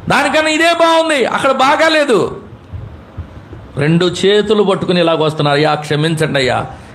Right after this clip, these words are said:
క్షమించండి, తప్పు చేశాం, సంఘంలో నుంచి వెళ్ళిపోయి మేము తప్పు చేశాం, మేమేదో ఆశపడి వెళ్ళాం, కానీ దేవుడు మాకు చూపించాడయ్యా, నష్టపోయామయ్యా." అంత నష్టపోయిన తర్వాత ఎక్కడికి వస్తున్నావు నువ్వు? మరలా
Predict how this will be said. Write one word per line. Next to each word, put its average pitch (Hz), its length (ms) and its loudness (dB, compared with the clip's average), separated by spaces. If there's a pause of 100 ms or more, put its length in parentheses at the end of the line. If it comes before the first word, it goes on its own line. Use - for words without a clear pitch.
క్షమించండి, 151 520 -2
తప్పు 180 260 -2
చేశాం, 175 420 0 (520)
సంఘంలో 262 560 2
నుంచి 277 220 -2
వెళ్ళిపోయి 277 400 0
మేము 240 300 -2
తప్పు - 120 -2
చేశాం, 131 420 -4 (1040)
మేమేదో 294 500 4
ఆశపడి 285 580 2
వెళ్ళాం, 262 280 2
కానీ 208 460 -2 (540)
దేవుడు 190 260 2
మాకు 214 360 0
చూపించాడయ్యా, 175 640 0
నష్టపోయామయ్యా." 175 1000 0 (480)
అంత 185 440 2
నష్టపోయిన 170 720 2
తర్వాత 156 340 0
ఎక్కడికి 156 260 0
వస్తున్నావు 165 300 0
నువ్వు? 160 260 2
మరలా 196 460 0